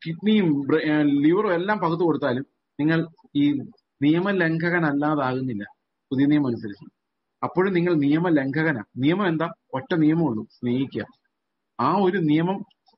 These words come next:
that makes me helpless. എന്ത് കൊടുത്തിട്ടും കാര്യമില്ല, എന്ത് ചെയ്തിട്ടും കാര്യമില്ല, ജഡം കൊണ്ട് എന്ത് പ്രവർത്തിച്ചിട്ടും കാര്യമില്ല. കാരണം എന്ത് ചെയ്താലും ഈ ഒരു കാര്യം produce ആകാത്തിടത്തോളം കാലം we are lawless.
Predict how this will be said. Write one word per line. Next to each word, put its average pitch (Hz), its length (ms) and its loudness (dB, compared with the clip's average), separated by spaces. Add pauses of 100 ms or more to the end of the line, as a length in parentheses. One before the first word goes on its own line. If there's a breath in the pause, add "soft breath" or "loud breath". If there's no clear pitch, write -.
(140)
that 143 120 -2 (320)
makes 185 540 -2
me 202 60 0
helpless. 147 840 -2 (760)
എന്ത് 254 340 2
കൊടുത്തിട്ടും 269 360 -2
കാര്യമില്ല, 214 240 0
എന്ത് 254 240 -2
ചെയ്തിട്ടും 240 380 -2
കാര്യമില്ല, 190 240 0
ജഡം 175 380 -2
കൊണ്ട് 240 180 -2
എന്ത് 233 420 -2
പ്രവർത്തിച്ചിട്ടും 226 580 0
കാര്യമില്ല. 190 360 2 (340)
കാരണം 175 120 0
എന്ത് 196 160 0
ചെയ്താലും 208 520 0 (200)
ഈ 180 120 0
ഒരു 254 200 2
കാര്യം 202 240 -2
produce 185 380 -2
ആകാത്തിടത്തോളം 190 680 -2
കാലം 156 280 -2 (1800)
we 165 60 4
are 147 220 -2 (480)
lawless. 123 680 -4